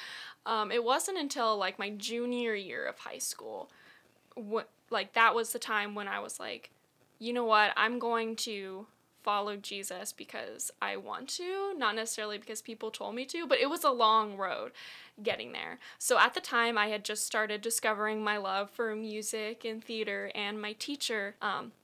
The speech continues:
who taught music at the time, I, he was my favorite person in the whole world. I, um, I spent more time with him than I did with my parents because of extracurricular activities.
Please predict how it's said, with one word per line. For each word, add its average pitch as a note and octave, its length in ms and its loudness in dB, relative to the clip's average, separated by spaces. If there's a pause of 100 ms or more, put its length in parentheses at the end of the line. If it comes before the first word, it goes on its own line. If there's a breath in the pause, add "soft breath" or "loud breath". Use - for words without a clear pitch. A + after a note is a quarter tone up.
(180)
who C#4+ 80 -2
taught C#4+ 340 6
music A3+ 340 -2
at G#3+ 120 -4
the - 80 -10
time, G3+ 500 -6
I, G#3+ 560 4
he C#4 220 0
was A#3 360 6
my G3+ 140 -6
favorite G#3 360 -8
person - 480 -10 (120)
in A#3 140 -10
the - 80 -12
whole - 260 -12
world. - 400 -12
I, - 360 -8
um, G#3+ 220 0
I G#3+ 120 2
spent A#3 320 -2
more A3+ 100 0
time G#3+ 220 -4
with A3 120 -6
him A3+ 200 -2
than G#3 100 -4
I G3+ 120 -4
did G3+ 180 -8
with G3+ 100 -12
my - 140 -12
parents F#4 520 0
because B3 320 -4
of G3+ 220 2
extracurricular C#4 800 -6
activities. A#3+ 840 -2